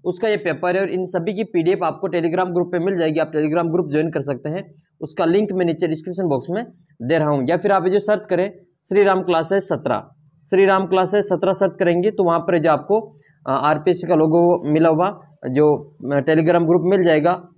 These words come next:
और उसमें लगभग है जो नौ हज़ार से ज़्यादा सदस्य जुड़े हुए हैं, तो वो वाला ग्रुप आप ज्वाइन करके उसमें से पीडीएफ़ प्राप्त कर सकते हैं। पहला क्वेश्चन आपके सामने है कि उन्नीस सौ पाँच में जैन शिक्षा प्रचारक समिति की स्थापना किसने की? तो जैन शिक्षा समिति, अ, जो प्रचारक समिति है, उसकी स्थापना की थी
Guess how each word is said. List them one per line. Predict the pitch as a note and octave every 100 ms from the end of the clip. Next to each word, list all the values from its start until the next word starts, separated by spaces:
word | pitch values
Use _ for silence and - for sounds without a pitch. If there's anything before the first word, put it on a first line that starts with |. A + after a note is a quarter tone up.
| -
और | B2+ C3+
उसमें | C#3+ D3+
लगभग | D3+ C#3+ D#3
है | D3+
जो | C#3+
नौ | D#3 D#3 E3
हज़ार | D#3 D#3
से | D#3+
ज़्यादा | C#3 C3+ D3
सदस्य | C#3 C3 C3 G#3 A3 _ -
जुड़े | A#2 D#3 D#3
हुए | B2+
हैं, | B2+
तो | D3
वो | E3
वाला | E3+ E3
ग्रुप | D3+ D3 D3+
आप | C#3+
ज्वाइन | C3 C#3+
करके | C#3+ C3+ D3
उसमें | D3 D3
से | C#3+
पीडीएफ़ | C3+ C3 C3+
प्राप्त | B2 A2+ G3+ - _ _ -
कर |
सकते | C#3 B2 B2+
हैं। | A2+ A2 _ _ _ _ _ _ _ _ _ _
पहला | F3 G#3
क्वेश्चन | F#3+ G3 G#3
आपके | F3+ F#3+
सामने | G3+ F#3+ G3
है |
कि | F#3 G#3
उन्नीस | E3 F3+ F3+
सौ |
पाँच | G3+ F3 F3+ F3
में | F#3+ F#3+
जैन | C3 D#3+ F3
शिक्षा | F3 F3
प्रचारक | F#3 F3 E3+ E3+
समिति | E3 D#3+ E3
की | E3+
स्थापना | E3 D#3 E3+ F3+
किसने | F#3+ F#3+ G3+
की? | C#3 A2 - - - - -
तो | G3+ D3
जैन | D#3+ G#3
शिक्षा | G#3 G#3 A#3
समिति, | A3 G3 F#3+ G3+ G3 F3
अ, | F3
जो | E3
प्रचारक | F3+ D#3+ F#3 F#3+
समिति | F#3 E3+ E3+
है, | G3+
उसकी | F#3+ G#3
स्थापना | - D#3+ F3+
की | F3+ D#3
थी | D3 G#3